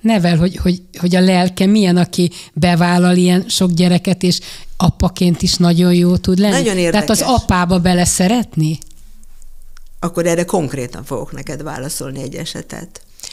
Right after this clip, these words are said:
Speaker 2: Azt hiszem, hogy, ö, még nem éltünk együtt, tehát még nem költöztem át, és, ö, egyik este mentem át, és akkor a gyerekek voltak négy és hat évesek. És, ö,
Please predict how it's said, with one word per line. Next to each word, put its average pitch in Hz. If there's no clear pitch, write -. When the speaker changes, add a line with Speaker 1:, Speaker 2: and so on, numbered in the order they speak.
Speaker 2:
Azt 180
hiszem, 170
hogy, 160
ö, 156
még 165
nem 202
éltünk 139
együtt, 143
tehát 139
még 156
nem 143
költöztem 131
át, 175
és, 147
ö, 156
egyik 160
este 156
mentem 131
át, 190
és 180
akkor 156
a 156
gyerekek 139
voltak 147
négy 143
és -
hat 139
évesek. -
És, 147
ö, 160